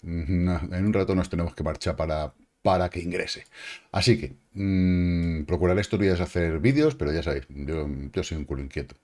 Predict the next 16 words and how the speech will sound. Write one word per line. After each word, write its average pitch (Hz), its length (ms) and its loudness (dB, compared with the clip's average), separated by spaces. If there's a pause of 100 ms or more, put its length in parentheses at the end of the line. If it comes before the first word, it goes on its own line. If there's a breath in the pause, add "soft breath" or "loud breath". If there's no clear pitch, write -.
A - 100 -10
mí, 76 280 -6
pase - 280 -6
lo 65 80 -6
que 67 100 -8
pase, - 460 -6
<laughs> - 80 -20
me, 107 100 4 (160)
me 92 240 -2
mola, 78 440 -4
me 90 120 -6
mola. 85 380 -6 (260 loud breath)
Disfruto 90 480 -2
como 80 160 -2
un 78 60 -4
enano. 69 320 -6